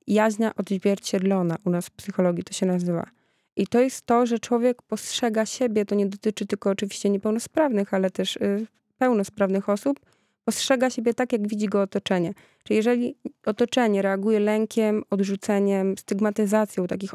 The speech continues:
osób z niepełnosprawnością, e, no to obniża ich samoocenę, tak? Bo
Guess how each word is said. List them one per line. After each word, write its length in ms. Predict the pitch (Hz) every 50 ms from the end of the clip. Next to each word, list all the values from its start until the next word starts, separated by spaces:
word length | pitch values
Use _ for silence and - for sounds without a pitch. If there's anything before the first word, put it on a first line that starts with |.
| -
osób 380 | - 208 202 - - 185 170 -
z 60 | -
niepełnosprawnością, 1120 | 196 185 - 196 190 190 185 - - 202 202 233 262 262 240 - - - 220 214 226 262 - _ _ _ _ _ _ _ _ _ _ _ _ -
e, 220 | 254 233 240 247 262 311 _ _ _ _ _ _ _ -
no 120 | 247 302
to 200 | - - 359 427
obniża 460 | 403 320 320 339 349 349 339 320 311 311
ich 120 | 302 - - 320 -
samoocenę, 500 | - 285 285 285 285 - - 294 254 240
tak? 220 | 254 254 233 226
Bo 180 | 233 233 233